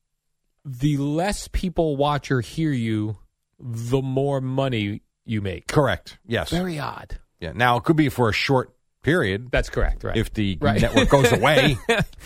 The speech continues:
Speaker 2: But you happen to be right about
Speaker 1: Yeah,
Speaker 2: that.
Speaker 1: we-, it's very weird.
Speaker 2: Work in anonymity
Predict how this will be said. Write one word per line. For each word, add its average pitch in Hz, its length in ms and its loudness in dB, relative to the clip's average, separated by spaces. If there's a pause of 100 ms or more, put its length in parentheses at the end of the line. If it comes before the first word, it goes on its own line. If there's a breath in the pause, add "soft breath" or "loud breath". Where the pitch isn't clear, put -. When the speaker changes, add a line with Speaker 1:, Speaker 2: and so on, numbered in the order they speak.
(200 loud breath)
Speaker 2:
But 143 140 4
you 147 100 2
happen 175 200 2
to 175 60 2
be 170 80 2
right 185 160 0
about 190 160 0
Speaker 1:
Yeah, 143 220 0
Speaker 2:
that. 107 80 -6
Speaker 1:
we-, 185 260 -2
it's 151 220 -2
very 147 260 2
weird. 101 240 -6
Speaker 2:
Work 156 260 4
in 185 80 6
anonymity 131 800 2